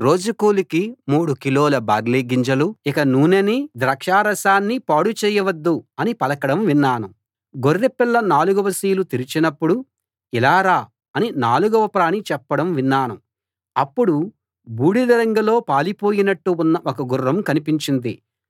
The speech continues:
దాని మీద కూర్చున్న వాడి పేరు మరణం. పాతాళం వాడి వెనకే వస్తూ ఉంది. కత్తితో, కరువుతో, వ్యాధులతో, క్రూర మృగాలతో చంపడానికి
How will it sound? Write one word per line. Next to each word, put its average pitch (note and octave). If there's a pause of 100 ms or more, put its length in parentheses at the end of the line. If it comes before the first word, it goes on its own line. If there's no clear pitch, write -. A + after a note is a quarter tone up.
(340)
దాని D3+
మీద G3+
కూర్చున్న G3+
వాడి E3
పేరు D#3
మరణం. B2+ (680)
పాతాళం F#3+
వాడి D#3+
వెనకే C3+
వస్తూ F#3
ఉంది. D3 (580)
కత్తితో, A3+ (420)
కరువుతో, A3 (360)
వ్యాధులతో, F#3 (240)
క్రూర G#3
మృగాలతో F#3
చంపడానికి D#3